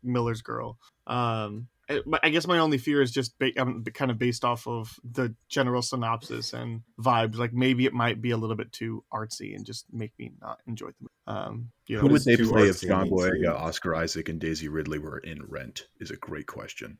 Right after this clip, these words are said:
Speaker 1: I just mean, like, i-, if it gets a little bit too lost in the, like, you know, knowing that it's a movie, like, if Green Knight or Lighthouse, like, aren't on my vibe, like, and I don't like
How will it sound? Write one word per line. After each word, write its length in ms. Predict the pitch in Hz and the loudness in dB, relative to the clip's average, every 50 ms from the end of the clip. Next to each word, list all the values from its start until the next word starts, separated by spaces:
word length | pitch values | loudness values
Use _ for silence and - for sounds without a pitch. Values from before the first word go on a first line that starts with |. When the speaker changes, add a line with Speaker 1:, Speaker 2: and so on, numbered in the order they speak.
| _ - - - - | _ -20 -16 -4 2
Speaker 1:
I 180 | - - 165 185 | 6 8 8 8
just 200 | 165 185 180 - | 8 6 2 2
mean, 160 | 202 202 185 | 2 4 6
like, 260 | 185 180 147 135 123 - - | 8 8 8 6 4 2 0
i-, 120 | 151 156 - | 0 4 4
if 200 | 170 143 - 175 | 4 4 4 2
it 140 | 147 - 131 | 0 2 2
gets 260 | 143 151 - - - | 2 2 2 0 0
a 80 | - 147 | 2 4
little 160 | 139 139 131 | 6 6 4
bit 140 | 131 127 117 | 4 0 -2
too 180 | - 151 139 | 0 0 0
lost 480 | 123 120 117 110 117 120 117 - - - | 0 2 0 2 2 0 0 -2 -6 -4
in 180 | 123 113 110 | -4 -4 -2
the, 120 | 107 113 110 | -4 -4 -4
like, 460 | 113 113 113 113 117 117 - - - _ _ _ - | -4 -4 -6 -6 -8 -10 -14 -20 -20 _ _ _ -8
you 80 | 123 | -6
know, 220 | 110 110 107 110 117 117 - _ _ - | -6 -6 -8 -8 -10 -14 -14 _ _ -4
knowing 600 | 139 139 139 135 131 127 127 123 127 127 123 123 | -2 0 2 4 4 4 6 4 4 4 2 2
that 140 | 120 123 120 | 2 0 -2
it's 180 | 120 117 - - | -2 -6 -4 -6
a 120 | 123 117 113 | -8 -8 -6
movie, 420 | 127 120 127 127 123 117 123 120 | -6 -2 2 2 2 2 2 0
like, 160 | 120 117 117 | 0 -2 -4
if 80 | 127 117 _ _ _ - _ _ | -6 -12 _ _ _ -20 _ _
Green 260 | - 147 147 139 139 131 | 2 4 6 6 6 6
Knight 260 | 123 117 117 120 110 | 6 6 4 4 2
or 100 | 113 110 | 0 -2
Lighthouse, 600 | 107 107 107 - 113 113 - - 117 113 - - | -2 -4 -4 -6 -8 -10 -8 -8 -8 -8 -6 -6
like, 180 | 117 110 - | -8 -6 -2
aren't 180 | 117 117 117 113 | -2 -2 -2 -2
on 140 | 110 113 110 | -2 -4 -2
my 200 | 104 104 107 107 | -2 -4 -4 -4
vibe, 420 | - 101 - - 95 95 120 - | -4 -4 -4 -4 -6 -8 -8 -8
like, 280 | - 98 101 - - - - | -8 -8 -8 -10 -14 -12 -6
and 100 | 117 117 | -4 -4
I 60 | 110 | -4
don't 140 | 113 110 110 | -4 -6 -10
like 220 | - - 113 113 | -10 -10 -10 -12